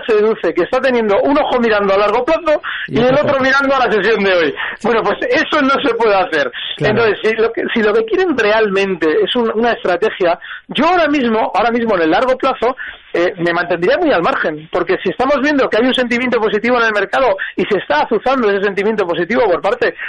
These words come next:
Speaker 1: de, de las autoridades financieras, yo esos quinientos mil euros los mantendría debajo del colchón, si es que caben,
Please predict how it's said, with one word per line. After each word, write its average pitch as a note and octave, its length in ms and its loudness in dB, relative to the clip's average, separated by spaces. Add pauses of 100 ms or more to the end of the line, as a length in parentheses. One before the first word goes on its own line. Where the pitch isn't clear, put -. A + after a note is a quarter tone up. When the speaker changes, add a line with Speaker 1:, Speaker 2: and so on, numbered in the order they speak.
(120)
Speaker 1:
de, E3+ 240 0
de E3+ 160 -2
las E3 160 0
autoridades E3 440 0
financieras, B3+ 540 0 (340)
yo - 180 0
esos A3+ 280 2
quinientos G#3 380 0
mil A3+ 120 2
euros B3+ 280 2
los F3+ 240 2
mantendría F#3 480 0
debajo G#3 340 0
del C#4 140 2
colchón, G3 420 0
si D#3 60 0
es D3 80 -4
que - 120 -4
caben, B3+ 400 0